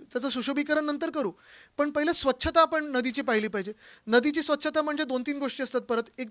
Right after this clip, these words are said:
तर फ्लोटिंग डेब्री, जे आजूबाजूचं काही आपले सेटलमेंट्स असतात, त्याच्यातून कधी खुर्च्या येतात, कधी गाद्या येतात, कधी कचरा येतो, साहजिक आहे त्यांना बाहेर दुसरीकडे टाकायला जागा नसते, तर ते होतंय का?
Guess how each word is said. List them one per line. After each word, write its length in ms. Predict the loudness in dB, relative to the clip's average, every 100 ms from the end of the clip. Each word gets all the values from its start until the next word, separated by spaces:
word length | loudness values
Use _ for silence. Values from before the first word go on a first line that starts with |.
| 4
तर 160 | 4 4 -12 -14
फ्लोटिंग 460 | 2 4 6 4 4
डेब्री, 300 | 4 4 0 -4 _ _ _ _
जे 80 | 0
आजूबाजूचं 680 | 4 4 4 2 2 0 0
काही 220 | 4 4
आपले 340 | 4 2 2 0 -4 _ 2
सेटलमेंट्स 460 | 2 4 0 0
असतात, 240 | -2 -2 0
त्याच्यातून 440 | 0 0 -2 -2
कधी 160 | -2 -2
खुर्च्या 300 | -4 -2 0
येतात, 180 | 0 -2 -2
कधी 140 | -2
गाद्या 300 | 2 4 4
येतात, 220 | 2 0 -2
कधी 140 | -2
कचरा 280 | 0 2 2
येतो, 140 | 2
साहजिक 360 | 2 2 0 -2
आहे 60 | -2
त्यांना 160 | -2
बाहेर 260 | 2 4 4
दुसरीकडे 380 | 0 -6 -2 0
टाकायला 360 | 0 0 0
जागा 220 | 0 0 -2
नसते, 240 | -4 -8 -10 -18 -6
तर 80 | -4
ते 140 | 0 0
होतंय 280 | 2 0
का? 140 | -2